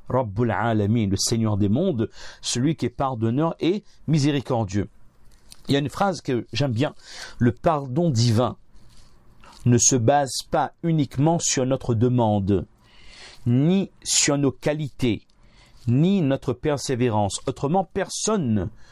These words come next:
n'aurait mérité le pardon d'Allah. » C'est clair. Personne ne mérite le pardon d'Allah. Quand on s'en remet à Allah, pour lui livrer nos erreurs et demander sa grâce, son pardon, ô croyant, n'oublie jamais que tu t'adresses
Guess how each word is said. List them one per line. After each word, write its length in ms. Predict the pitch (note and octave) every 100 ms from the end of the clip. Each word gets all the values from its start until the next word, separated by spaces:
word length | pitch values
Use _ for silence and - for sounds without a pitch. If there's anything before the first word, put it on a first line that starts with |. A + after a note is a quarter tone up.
| - -
n'aurait 500 | C3 C#3 C3 F3 G3+ - - -
mérité 540 | B2 D3 D3 C#3 - F3+
le 80 |
pardon 400 | B2+ C#3+ B2+ C3
d'Allah. » 360 | B2 G#2+ F#2+ G2+
C'est 200 | - C#3
clair. 420 | - C#3+ A2+ F2+ - - - - -
Personne 360 | G#2+ - - E3+
ne 60 | B2+
mérite 320 | B2 D3 -
le 80 | A2+
pardon 260 | B2 A2+
d'Allah. 360 | G#2+ G#2 F#2+ - - - - -
Quand 180 | G#3 G#3
on 120 | F3
s'en 260 | - D#3 C3
remet 280 | E3 F3
à 80 | C#3
Allah, 420 | B2 A2 C#3 G3 - _ _ _ - - - - -
pour 180 | - D#3+
lui 240 | C#3+ C#3
livrer 500 | C3 D#3 G3 D#3 F3+
nos 120 | E3 C#3+
erreurs 600 | A#2+ A2 A#2+ A#2 G2 F2
et 100 | B2+
demander 540 | A#2+ C3 B2+ A2+ C3+
sa 240 | A#2 A2 G#2
grâce, 480 | G2 A2+ C#3+ B2 -
son 160 | -
pardon, 520 | G2 G#2 F#2+ A2+ G3 G3+ - -
ô 180 | A3+ G#3+
croyant, 460 | - - C3 D3 D#3+
n'oublie 360 | A2+ A#2+ D3+
jamais 500 | A2 A#2+ A#2+ C3 F#3+ - - - - -
que 120 | - G3+
tu 280 | - B2
t'adresses 560 | - A#2+ A2 D3 F3+ -